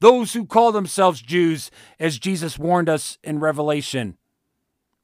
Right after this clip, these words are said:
Romans chapter two and verse twenty-eight through twenty-nine, "For he is not a Jew which is one outwardly, neither is that circumcision which is outward in the flesh,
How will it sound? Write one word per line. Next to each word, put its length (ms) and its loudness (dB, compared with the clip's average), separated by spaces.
Romans 300 -2
chapter 320 -4
two 260 -4
and 120 -2
verse 200 -4
twenty-eight 520 -6
through 100 -6
twenty-nine, 480 -4
"For 140 -8
he 160 -4
is 160 -8
not 180 -2
a 60 -6
Jew 280 -4
which 200 -8
is 160 -12
one 180 -6
outwardly, 580 -4
neither 260 -2
is 140 -4
that 200 0
circumcision 800 -8
which 160 -6
is 160 -8
outward 300 0
in 80 -2
the 80 -4
flesh, 380 0